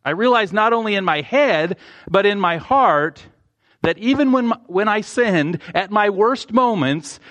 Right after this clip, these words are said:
my Father continued to love me. He continued to desire what was best for me. And since that day, my entire <laughs> perspective, really, my attitude has changed. I no longer view God as a,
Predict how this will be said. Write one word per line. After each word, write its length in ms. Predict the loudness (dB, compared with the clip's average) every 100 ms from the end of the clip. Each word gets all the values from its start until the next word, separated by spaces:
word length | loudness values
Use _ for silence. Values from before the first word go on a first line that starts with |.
| -6
my 160 | -2 -2
Father 580 | 0 0 2 2 0 -2
continued 680 | -2 -4 -2 -2 -2 -4 -4
to 100 | -2
love 320 | 0 -2 -2
me. 360 | -4 -4 -10 _ _ _ _ _
He 100 | -8
continued 640 | -2 -4 -2 -2 0 -4 -4
to 120 | -2
desire 800 | -2 -2 -2 -2 0 0 -2 -4 -10 -6
what 280 | 0 0 0
was 200 | -4 -2
best 320 | -2 -2 -6
for 160 | -4 -2
me. 320 | -2 -4 -12 _ _ _
And 180 | -6 -4
since 240 | 0 0 0
that 200 | -2 0
day, 220 | 0 -2 -4
my 160 | -4 -2
entire 440 | -4 -2 0 0
<laughs> 120 | -2 -8
perspective, 760 | -10 -14 -14 -14 -8 -8 -4
really, 300 | -2 0 -2 -4 -4
my 100 | -2
attitude 520 | 0 -2 -2 -4 -2
has 100 | -4
changed. 460 | -2 -2 -2 -2 -2
I 100 | -2
no 240 | 0 0
longer 420 | 0 -2 0 -4
view 200 | -4 -6
God 400 | -2 0 2 0
as 140 | -4
a, 60 | -6